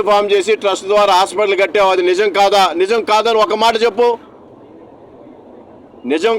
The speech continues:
కాదని డీవీసీ ట్రస్ట్ అనేది పాల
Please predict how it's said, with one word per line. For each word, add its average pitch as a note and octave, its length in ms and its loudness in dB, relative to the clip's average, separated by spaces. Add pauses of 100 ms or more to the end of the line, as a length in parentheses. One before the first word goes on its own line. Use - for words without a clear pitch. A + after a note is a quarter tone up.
కాదని G#3+ 440 2 (1500)
డీవీసీ G#3+ 380 2 (100)
ట్రస్ట్ G3 320 -2
అనేది G#3 360 2 (680)
పాల A3 260 2